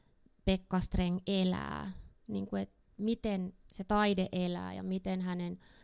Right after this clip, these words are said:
sanat elää. Ja sitten tuli se idea, että taiteilijoilta pyydetään, ö,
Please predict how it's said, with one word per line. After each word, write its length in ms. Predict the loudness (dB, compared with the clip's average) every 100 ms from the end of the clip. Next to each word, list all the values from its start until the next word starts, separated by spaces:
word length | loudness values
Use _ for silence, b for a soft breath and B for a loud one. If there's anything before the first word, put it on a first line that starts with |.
| b
sanat 400 | 0 2 4 2 0
elää. 480 | -2 0 0 -2 -6 -8 b b b b b b -6 2
Ja 180 | 4 4
sitten 360 | 2 0 -2
tuli 300 | 0 2 4
se 200 | 4 2
idea, 440 | 2 2 0 0 -2
että 520 | -6 -6 -4 -4 -6 -10 -18 -4
taiteilijoilta 720 | 0 0 -2 -6 -4 -4 -4
pyydetään, 760 | -2 0 0 -2 -2 -2 -2 -6 -14 -8
ö, 340 | -4 -4 -4